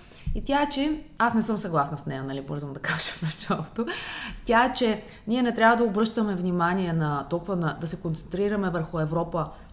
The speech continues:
и Америка. Те не са важни. Всъщност много по-голяма част от света са останалите държави. Че ние не обръщаме достатъчно внимание на Индия,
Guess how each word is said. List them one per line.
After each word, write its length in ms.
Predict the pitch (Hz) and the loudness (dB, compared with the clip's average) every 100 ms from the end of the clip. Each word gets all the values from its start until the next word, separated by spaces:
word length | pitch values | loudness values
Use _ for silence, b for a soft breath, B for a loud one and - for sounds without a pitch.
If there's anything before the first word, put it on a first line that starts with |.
| - | -4
и 80 | 160 | 0
Америка. 600 | 151 160 180 233 311 330 B B - | 2 2 2 0 -2 -2 B B 0
Те 120 | 220 | 4
не 120 | 226 | 4
са 140 | 226 220 | 4 2
важни. 440 | 185 185 208 269 | 4 2 2 -2
Всъщност 340 | 247 233 226 | -2 -2 0
много 240 | 220 208 202 | 0 0 0
по-голяма 520 | 202 190 185 202 196 | -2 2 2 2 0
част 320 | - 180 - | 0 0 0
от 120 | 170 | -8
света 460 | - 151 - 247 285 B B | -6 -6 -2 -2 -2 B B
са 140 | - 196 | -6 -4
останалите 580 | - 190 202 196 180 | 2 4 4 2 0
държави. 460 | 160 156 143 139 123 | 0 0 2 0 0
Че 100 | 127 190 | -2 0
ние 180 | 214 | 2
не 80 | 208 | 2
обръщаме 400 | 190 214 214 185 | 0 -2 -2 -4
достатъчно 440 | 170 160 180 - 165 | -4 -4 -4 -4 -2
внимание 440 | 165 156 156 139 | 0 2 0 0
на 100 | 135 | 0
Индия, 380 | 170 208 233 | 0 2 2